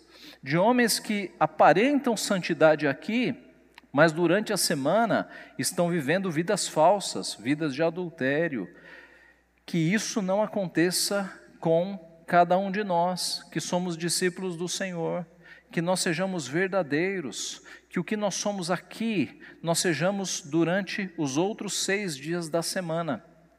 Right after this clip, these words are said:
autênticos discípulos de Cristo, sem vidas duplas, sem vidas de hipocrisia. Seja consagrado, tanto aqui como nos outros dias da semana. Nós sabemos que Deus usa todos,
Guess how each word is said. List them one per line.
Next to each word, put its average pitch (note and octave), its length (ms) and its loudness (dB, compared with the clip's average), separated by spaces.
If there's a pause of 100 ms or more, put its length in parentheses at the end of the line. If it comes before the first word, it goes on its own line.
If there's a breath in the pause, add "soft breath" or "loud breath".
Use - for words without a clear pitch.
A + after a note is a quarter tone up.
(140)
autênticos F3 840 0
discípulos F3+ 580 -4
de F#3 100 -6
Cristo, E3 600 -2 (360 loud breath)
sem - 360 0
vidas F#3 360 0
duplas, C3 680 0 (280 loud breath)
sem F3 300 0
vidas D3+ 420 0
de A#2 160 -2
hipocrisia. C#3 1120 -2 (400 loud breath)
Seja D#3+ 440 0
consagrado, B2+ 920 0 (100)
tanto F3+ 300 0
aqui G#3+ 500 -4 (120)
como E3 180 -2
nos D#3+ 260 -4
outros D3+ 360 -2
dias C3+ 240 -4
da D3 80 -6
semana. C3 720 -4
Nós G3 160 0
sabemos A#3+ 340 0
que G#3+ 100 -6
Deus F3+ 300 0
usa A3 220 -2
todos, - 760 -4